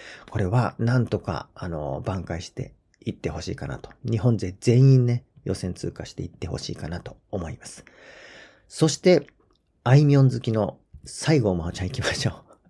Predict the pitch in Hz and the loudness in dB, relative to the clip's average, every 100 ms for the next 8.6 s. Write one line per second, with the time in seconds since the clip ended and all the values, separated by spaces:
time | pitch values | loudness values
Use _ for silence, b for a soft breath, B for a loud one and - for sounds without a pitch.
0 | _ - 190 196 190 170 131 95 80 76 | _ -16 -12 -8 -8 -8 -4 -2 -2 -6
1 | - _ _ _ _ _ _ _ _ _ | -12 _ _ _ _ _ _ _ _ _
2 | - 156 170 165 160 156 156 143 135 135 | -10 -4 0 2 2 2 2 2 4 6
3 | 127 123 139 120 110 - 107 104 95 - | 4 4 2 2 0 -4 -4 -2 -4 -6
4 | - - 123 135 131 131 - 123 135 131 | -10 -6 -2 0 0 -4 -2 0 2 0
5 | - 131 135 143 175 143 - _ _ _ | -2 2 4 4 2 0 -4 _ _ _
6 | _ _ _ _ - 123 101 85 71 - | _ _ _ _ 0 2 2 0 -6 -10
7 | - 127 110 117 117 104 92 85 78 107 | 0 2 4 2 2 0 -2 -6 -8 -4
8 | 113 107 107 95 80 67 | -2 0 -2 -2 -8 -10